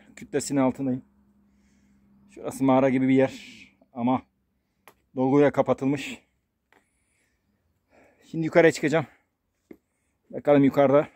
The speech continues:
nasıl bir manzara bizi bekliyor. Evet, zirveye çıktık. Burası manzara harika.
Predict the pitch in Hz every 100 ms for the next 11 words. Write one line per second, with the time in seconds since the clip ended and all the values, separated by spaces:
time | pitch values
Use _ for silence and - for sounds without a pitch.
0 | _ 139 131 147 135 131 123 135 120 123
1 | 120 127 113 - _ _ _ _ - 202
2 | 170 - - - 147 156 156 - - -
3 | - - - - 107 120 - 135 131 131
4 | 139 131 131 135 151